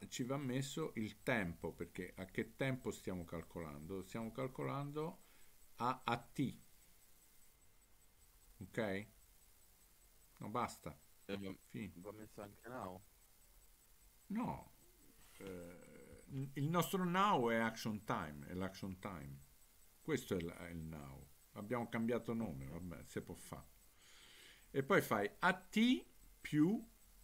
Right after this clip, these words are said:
Speaker 1: uguale n step. Oh, adesso la porcheria è che,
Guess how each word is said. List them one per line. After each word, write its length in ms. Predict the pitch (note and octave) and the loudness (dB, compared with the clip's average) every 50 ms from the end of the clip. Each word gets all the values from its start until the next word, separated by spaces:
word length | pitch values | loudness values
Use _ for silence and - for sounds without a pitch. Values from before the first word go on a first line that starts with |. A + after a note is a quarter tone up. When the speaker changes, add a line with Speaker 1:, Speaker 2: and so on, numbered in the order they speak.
| - - - - - - - - - | -20 -20 -20 -20 -20 -20 -20 -12 -6
Speaker 1:
uguale 760 | - D3+ F3 D#3 B2+ A#2+ A#2 G#2+ G#2+ G#2+ A#2 C3 D3+ F3+ - - | -4 -4 -2 2 4 6 8 8 8 8 6 6 4 2 0 -2
n 240 | A#2 A2+ G#2+ G2+ G2+ G2 | -2 0 0 0 -2 -2
step. 680 | - - - - D2 C#2 C#2 C#2+ - - - F2 F2 - - - - - - - - - - - - - - - - - - - - - - - - - - - - - - - - - - - - - - - - - - - - - - - - - - - - - - - - - - - - - - - - - - - - - - - - - - - - - - - - - - - - - - - - - - - - - - - - - - - - - | -4 -4 -6 -4 -4 -4 -4 -6 -8 -8 -8 -8 -8 -10 -14 -20 -20 -20 -20 -20 -20 -20 -20 -20 -20 -20 -20 -20 -20 -20 -20 -20 -20 -20 -20 -20 -20 -20 -20 -20 -20 -20 -20 -20 -20 -20 -20 -20 -20 -20 -20 -20 -20 -20 -20 -20 -20 -20 -20 -20 -20 -20 -20 -20 -20 -20 -20 -20 -20 -20 -20 -20 -20 -20 -20 -20 -20 -20 -20 -20 -20 -20 -20 -20 -20 -20 -20 -20 -20 -20 -20 -20 -20 -20 -20 -20 -10 -8 -6 -6 -8 -10 -18 -18 -18 -18 -20 -20 -20 -20 -20 -12 -2 2
Oh, 280 | B2+ A2+ G2+ F#2 - - | 2 2 2 2 0 -2
adesso 500 | D3+ E3+ G3 G3+ D#3+ A2+ - - - G#2+ | 0 2 4 4 4 2 2 2 2 2
la 140 | G#2+ G#2+ | 2 2
porcheria 1000 | - - E3+ F3 E3 - - D3 C3 A#2 A2 F#2 E2 D#2 D#2 D#2+ F2+ A2 C3+ C#3 - - - - - - - - - - - - - - - - - - - - - - - - - - - - - - - - - - - - - - - - | 2 0 0 0 0 2 4 4 4 4 4 0 0 0 -2 -2 -4 -4 -6 -10 -12 -18 -20 -20 -20 -20 -20 -20 -20 -20 -20 -20 -20 -20 -20 -20 -20 -20 -20 -20 -20 -20 -20 -20 -20 -20 -20 -20 -20 -20 -20 -20 -20 -20 -20 -20 -20 -20 -20 -12
è 240 | - - G#2 G2 - | -8 -6 -6 -6 -6
che, 600 | - - - A2 F#2+ F#2 F#2+ G#2+ C3 F3+ A#3 - | -4 -2 0 2 2 2 2 2 2 0 -2 -4